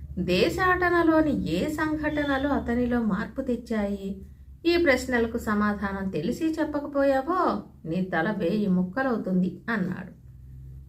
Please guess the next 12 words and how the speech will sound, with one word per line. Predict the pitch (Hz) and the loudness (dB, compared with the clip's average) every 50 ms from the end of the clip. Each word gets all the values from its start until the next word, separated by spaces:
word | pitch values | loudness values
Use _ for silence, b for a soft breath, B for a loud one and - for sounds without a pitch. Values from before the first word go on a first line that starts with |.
| - | -2
దానికి | 302 277 269 262 233 240 | 2 2 2 2 2 -2
విక్రమార్కుడు, | 208 196 180 180 - 208 226 233 220 214 214 - 220 269 349 381 359 240 196 - - - - - - - - - | -4 -6 -6 -6 -4 -2 -2 -2 -2 -4 -4 -6 -6 -4 -4 -4 -4 -6 -6 -8 -12 -18 -20 -20 -20 -16 -6 -2
బేతాళ, | 180 185 185 185 185 180 175 170 175 180 196 247 311 311 - - b b b b b b b - - | 0 0 0 0 0 -2 -4 -2 -2 -2 -2 -4 -4 -6 -10 -14 b b b b b b b -14 -6
విరాజుడు | 277 311 302 302 349 381 392 403 381 370 359 370 320 285 | 0 2 4 6 6 6 6 4 2 0 0 0 0 0
సింహాసనం | 294 285 254 247 269 277 294 302 294 294 294 294 285 269 269 254 226 190 | 0 0 -2 -2 -2 -4 -2 -2 0 0 0 -2 -2 -2 -2 -2 -2 -4
భోగమని | 190 202 165 202 240 233 240 277 269 262 247 247 233 | -4 -4 -2 -2 -2 -2 -2 -4 -2 -2 -2 -2 -2
తొలుత | 226 - 156 151 151 233 226 - | -4 -4 -4 -4 -2 -4 -4 -4
భావించాడు, | 269 269 - 180 170 214 254 277 277 269 - 262 233 208 185 185 | -6 -6 -4 -4 -4 -4 -4 -4 -6 -6 -4 -4 -2 -2 -2 -4
కానీ | 170 - - - - - 190 190 202 220 220 214 | -6 -8 -14 -18 -8 -4 -2 0 0 0 0 0
దేశాటనం | 185 175 160 185 214 - - 220 214 208 208 208 208 214 214 208 - 190 | 0 -2 -2 -2 -2 -2 -2 -2 -2 -2 -2 0 0 2 0 0 0 -2
చేసిన | 170 208 - - 220 220 214 | -4 -4 -4 -2 -4 -4 -2
తర్వాత | 208 214 208 214 220 220 226 220 - 320 392 403 | -2 -2 -2 0 0 0 -2 0 0 0 0 0